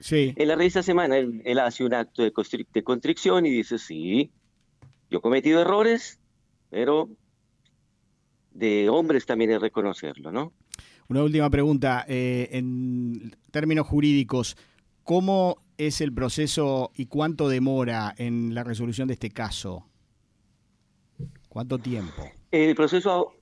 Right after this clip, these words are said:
Speaker 2: sí, el proceso ahora es tomar declaraciones, la Fiscalía va a hacer su investigación, corroborar los hechos, los datos, las circunstancias.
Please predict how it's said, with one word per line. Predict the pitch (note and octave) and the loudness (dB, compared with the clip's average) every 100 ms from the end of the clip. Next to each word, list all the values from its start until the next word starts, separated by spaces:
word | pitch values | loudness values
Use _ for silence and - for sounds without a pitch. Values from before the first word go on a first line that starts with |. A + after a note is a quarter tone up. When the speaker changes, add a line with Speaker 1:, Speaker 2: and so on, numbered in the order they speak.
| _ | _
Speaker 2:
sí, | - C3+ | -2 0
el | A#2+ | 2
proceso | C3+ E3+ E3+ | 2 2 2
ahora | E3+ E3+ E3 | 2 4 2
es | - | 2
tomar | D3+ D3 | 0 0
declaraciones, | C#3 - A#2 A2 - C3+ C3+ B2 | 0 0 0 0 2 2 2 0
la | A#2 | -2
Fiscalía | A2+ - G#2 G2+ G#2+ | -4 -4 0 2 2
va | G#2+ | 0
a | |
hacer | - G2 | -2 -4
su | A2+ | -2
investigación, | G2+ G2 - F2+ F2+ E2+ A#2+ A#2 A#2 | 0 -2 0 0 0 0 0 0 -2
corroborar | - F#2+ G2 F2 G2+ F#2 E2+ F2 D#2+ | 0 2 2 2 4 4 4 0 -2
los | D2+ D#2+ - | -6 -4 0
hechos, | A#2+ - G#2 | 0 -2 -6
los | E2+ C#2+ | -6 -6
datos, | A2+ A2+ - G#2+ | -4 -4 -2 -2
las | G2 | -2
circunstancias. | - - D#2+ - C3 C3 B2+ C3+ B2+ | -4 -10 -14 -6 -2 0 0 -2 -2